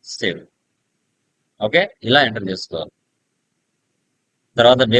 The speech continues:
బుక్లో వెళ్తే మనం చేసిన ట్రాన్సాక్షన్స్ అని ఇక్కడ ఉంటాయి. Profit and loss, all def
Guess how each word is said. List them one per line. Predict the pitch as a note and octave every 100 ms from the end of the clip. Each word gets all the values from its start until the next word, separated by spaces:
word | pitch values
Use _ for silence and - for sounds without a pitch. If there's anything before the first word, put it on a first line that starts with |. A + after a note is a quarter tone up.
| B2+
బుక్లో | C3+ C#3 B2
వెళ్తే | B2 F3 G#3+ _ _ _
మనం | A#2 C3 B2
చేసిన | B2+ C3+ B2
ట్రాన్సాక్షన్స్ | A#2 A2+ - G#2+ G#2+ A#2
అని | C3+
ఇక్కడ | A2+ F2+
ఉంటాయి. | F2+ - _ _ _ _ _ _ _ _ _ _ _ _ _ _ _ _ _ A#2
Profit | A2+ A2+ B2+
and | B2+
loss, | E3 A3+ - - -
all | G#2+ A2+
def | A2